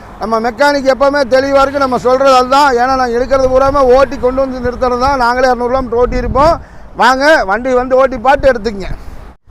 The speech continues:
வணக்கம் மக்களே, நம்ம திருச்செந்தூர் முருகன் கார்ஸ்ல பாக்குறது பாருங்க, ஏழு நாள் ஆஃபர்ல நாலாவது வண்டிங்க, ஒரு Skoda Babio-ங்க,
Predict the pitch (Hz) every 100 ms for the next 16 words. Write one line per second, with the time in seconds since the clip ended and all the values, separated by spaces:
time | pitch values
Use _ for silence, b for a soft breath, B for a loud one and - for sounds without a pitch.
0 | - - 247 320 311 285 294 277 262 247
1 | 285 - 330 320 294 302 311 294 302 294
2 | 311 277 294 285 294 285 277 285 294 311
3 | 269 285 302 294 285 277 285 302 302 311
4 | 320 269 247 311 330 320 294 285 294 285
5 | 294 339 330 B B B 226 262 262 -
6 | 311 320 311 262 285 320 302 294 285 285
7 | 302 330